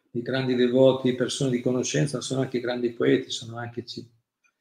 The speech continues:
si sanno presentare in modo molto anche, così, anche bello, anche poetico, no? Come si può dire, in modo raffinato, no?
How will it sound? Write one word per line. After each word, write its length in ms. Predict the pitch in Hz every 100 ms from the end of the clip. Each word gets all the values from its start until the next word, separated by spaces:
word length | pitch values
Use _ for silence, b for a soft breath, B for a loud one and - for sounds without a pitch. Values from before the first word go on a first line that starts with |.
| _ _ _
si 220 | - -
sanno 300 | - 131 123
presentare 600 | - 127 120 113 135 127
in 100 | 117
modo 300 | 117 120 123
molto 380 | 117 123 117 127
anche, 460 | 113 117 117 110 107
così, 180 | 117
anche 200 | 123 _ _
bello, 460 | 113 123 131 113
anche 760 | 117 117 117 110 110 107 107 107 _ _
poetico, 600 | 123 135 127 113 110 113
no? 340 | 113 113 113
Come 1200 | 113 113 _ 117 - _ _ _ _ _ - 120
si 160 | -
può 140 | - 120
dire, 340 | 120 120 113
in 80 | 113
modo 220 | 117 117
raffinato, 1120 | 117 113 - 117 127 127 - 120 113 110 110
no? 100 | _